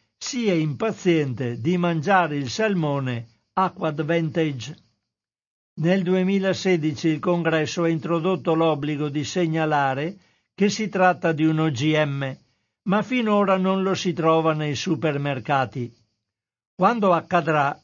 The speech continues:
le confezioni dovranno recare la dicitura bioingegnerizzato e un link o un codice Q R su cui trovare tutte le informazioni.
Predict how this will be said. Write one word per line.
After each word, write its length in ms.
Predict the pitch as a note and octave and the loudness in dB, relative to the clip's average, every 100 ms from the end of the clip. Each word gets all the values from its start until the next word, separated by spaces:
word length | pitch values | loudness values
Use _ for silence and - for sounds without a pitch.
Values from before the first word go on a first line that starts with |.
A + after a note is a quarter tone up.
| _ | _
le 180 | E3+ F3 | -2 -2
confezioni 840 | F3 G3+ - G#3+ G3+ F#3+ F3+ F#3+ | 0 -2 0 -2 0 2 2 0
dovranno 580 | F#3 F#3+ F#3 F#3 F3+ D#3+ | 0 2 2 2 2 0
recare 500 | D#3+ D#3+ F#3 F#3 E3 | 0 0 2 2 2
la 140 | D#3 | -2
dicitura 880 | D3 E3+ - G3+ G3+ F3 F3 F3+ G3 - _ _ | -2 -2 -2 -4 0 2 4 2 0 -8 _ _
bioingegnerizzato 1900 | - C3 A#3 A#3 A3 G3+ E3 F#3 F3+ F3+ F3+ F3 C#3+ C3 C#3+ C#3 C#3 A#2+ - _ _ _ _ | -6 -2 2 2 4 2 2 2 2 2 2 2 0 0 0 0 -4 -6 -8 _ _ _ _
e 140 | - G3+ | 0 2
un 180 | A#3 A3 | 2 2
link 600 | A3+ G#3 D#3 D3 B2 - | 2 2 0 -2 -6 -6
o 200 | - D#3+ | -2 0
un 120 | D3+ C3+ | 0 0
codice 640 | F#3+ G3 E3 D3 - D#3+ | 2 2 2 -2 -2 -2
Q 80 | - | 0
R 580 | D#3 D3+ D3 C3 F3 G3+ _ _ - | 0 2 0 -2 -4 -4 _ _ -14
su 240 | - B3+ G#3+ | -6 -4 0
cui 260 | G#3 D#3+ | 2 2
trovare 640 | D#3+ A#3 F#3+ D#3+ D#3 D3 A2+ | 2 2 4 2 2 -2 -2
tutte 380 | G3+ F#3+ F3+ | -2 0 0
le 120 | E3 D#3+ | 0 0
informazioni. 1040 | D3+ D#3+ D3 D3 C3+ C3 C#3+ C3 A#2+ | -2 0 0 0 -4 -2 0 0 -2